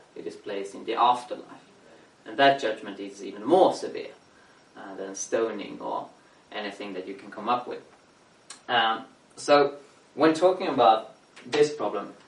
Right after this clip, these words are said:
inconsistency, uh, there's definitely a difference in the Old Testament and New Testament when it comes to whether human beings, uh, should work out God's judgment.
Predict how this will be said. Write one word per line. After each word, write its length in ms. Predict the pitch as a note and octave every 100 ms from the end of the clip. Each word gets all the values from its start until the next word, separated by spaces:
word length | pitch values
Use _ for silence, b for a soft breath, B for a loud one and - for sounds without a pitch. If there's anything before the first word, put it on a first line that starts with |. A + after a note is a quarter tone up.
| b _
inconsistency, 920 | B2 B2+ B2 A2 C3 B2 C#3+ - - - b b b -
uh, 240 | G2+ G2+ -
there's 220 | B2+ B2+
definitely 640 | E3 E3 F#3+ E3 C3 A#2 -
a 120 | -
difference 800 | - D3+ D3+ - - - - - - _ _ _ _
in 200 | A#2+ A#2
the 120 | A2
Old 220 | G#2+ G#2+
Testament 380 | G#2+ G#2 G#2 G2
and 100 | G2+
New 160 | G#2 G#2
Testament 540 | - - G#2 G2 E2+ - - B B B B _
when 320 | A#2 C#3 C3+
it 120 | A#2+
comes 420 | - A2+ G#2+ G#2 -
to 320 | A2 G#2 G2 - -
whether 540 | B2+ C3+ A#2 - - -
human 460 | - C3 B2 A#2 A#2+
beings, 680 | D3 D3+ B2 G#2 G#2 - - _ b b _
uh, 340 | - - - -
should 640 | - - C#3 A#2+ G#2 - - _
work 440 | G#2 C3+ B2 - -
out 420 | - - - - - _
God's 460 | B2+ A#2 - - - -
judgment. 480 | C#3+ C3 - - -